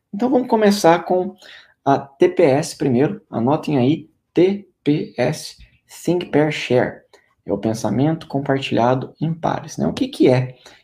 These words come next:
em primeiro lugar, essa técnica? Bom, vamos lá. A técnica do Think, Pair, Share, ou T P S, foi desenvolvida pra incentivar os alunos a compartilhar e a discutir ideias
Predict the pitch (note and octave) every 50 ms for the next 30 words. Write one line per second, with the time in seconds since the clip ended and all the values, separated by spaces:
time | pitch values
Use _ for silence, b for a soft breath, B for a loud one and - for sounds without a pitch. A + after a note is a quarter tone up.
0 | B - A#2+ - - A2 A2+ A2+ A2 G#2 G#2 G2 G2+ G2+ G#2+ A#2 - - - -
1 | - - - - - _ - - _ _ _ _ b b b b b b b b
2 | b b b b b b b _ - C3+ C3 C#3 E3+ F3 C3 - - - E3 E3
3 | - - B2+ B2 - - A#3 - A3+ G#3+ A3 F#3+ G3+ - - - - - - F#3
4 | G3 G3+ G3+ - F3 F#3+ G#3 G3+ - - F3+ C3 C3 E3 G3+ G3+ - - - C3+
5 | D3 - - - - C3 - - F3 - - - - - B B B B B B
6 | B B B - - F#3 G3+ G3 F#3+ F#3 F3+ F3+ F3+ D#3+ C3 C3 D#3 F#3+ D3 C#3
7 | - - _ _ _ _ _ _ _ _ _ _ _ _ - - _ - - C#3
8 | C3+ D3 D3 - - D#3+ E3 - - - D#3 A#2+ A2+ A2+ A2+ - - B B B
9 | B B B B - C3+ C3 C#3 C#3+ C3+ B2+ C3+ D#3 E3 E3 E3+ E3 - - F3
10 | F3 F3+ F#3 F3+ - - F3 C#3+ C3 D#3 - - B B B B B _ _ -
11 | A#2+ A#2+ A#2 A2 A2 A2 G#2+ G#2 G#2 - - - - - - - G#2+ G#2 C#3+ C#3
12 | A#2+ A#2+ A#2+ B2+ D#3 E3 - - b